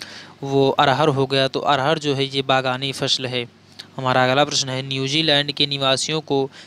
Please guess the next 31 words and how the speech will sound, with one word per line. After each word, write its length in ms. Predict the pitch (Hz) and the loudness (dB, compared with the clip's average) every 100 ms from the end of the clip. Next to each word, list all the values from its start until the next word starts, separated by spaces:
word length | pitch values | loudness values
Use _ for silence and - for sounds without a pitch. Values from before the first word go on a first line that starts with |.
| - - | -16 -6
किस 200 | 185 156 | -6 -4
नाम 300 | 139 143 156 | -2 -2 0
से 160 | 151 | 0
जाना 300 | 139 131 131 | 2 2 0
जाता 280 | 123 123 131 | 0 -2 -2
है? 60 | 127 | -2
न्यूजीलैंड 580 | 131 139 139 147 139 135 | -2 0 0 2 2 0
के 120 | 139 | -4
निवासियों 520 | 139 131 127 - 139 | -2 -2 -2 -4 -6
को 160 | 131 160 | -4 -6
किस 280 | 156 139 123 | -6 -10 -6
नाम 200 | 131 131 | -4 -4
से 160 | - 160 | -4 -2
जाना 300 | 143 131 135 | 0 0 0
जाता 340 | 131 - 127 | 0 2 0
है? 140 | 131 | 0
तो 220 | 147 165 165 - - - | -2 -4 -8 -14 -18 -10
इसको 280 | 143 - 180 170 - | -8 -2 0 0 -4
क्वीज 360 | 143 160 175 147 | 0 2 2 0
नाम 240 | 139 139 | -2 -2
से 140 | 143 | -2
जाना 300 | 139 131 131 131 | -2 -2 -2 0
जाता 260 | 127 127 | -2 -2
है। 60 | 131 | -6
न्यूजीलैंड 520 | 131 127 143 139 135 | -4 -4 -2 0 0
के 120 | 135 135 | -2 -2
जो 160 | 135 | -2
निवासी 440 | 135 131 123 123 160 | -2 -2 -4 -2 -2
हैं 100 | 147 | -2
उनको 300 | 135 131 139 | -6 -2 -2
हम 220 | 131 | -2